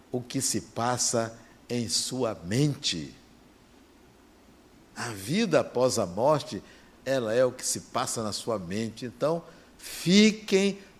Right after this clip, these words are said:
tranquilos com relação à vida após a morte. Ela se processa da mesma forma que você vive hoje, aqui, agora.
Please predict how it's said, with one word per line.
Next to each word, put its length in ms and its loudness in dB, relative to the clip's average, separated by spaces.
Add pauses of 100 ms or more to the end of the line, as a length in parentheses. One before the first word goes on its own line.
(100)
tranquilos 960 0 (220)
com 120 -2
relação 720 2 (240)
à 160 -4
vida 480 -6 (200)
após 420 -6
a 60 -8
morte. 600 -10 (1040)
Ela 400 6
se 220 -2
processa 720 0 (300)
da 180 0
mesma 480 0
forma 440 -4
que 140 -10
você 360 -6
vive 360 -8
hoje, 440 10
aqui, 260 0
agora. 720 4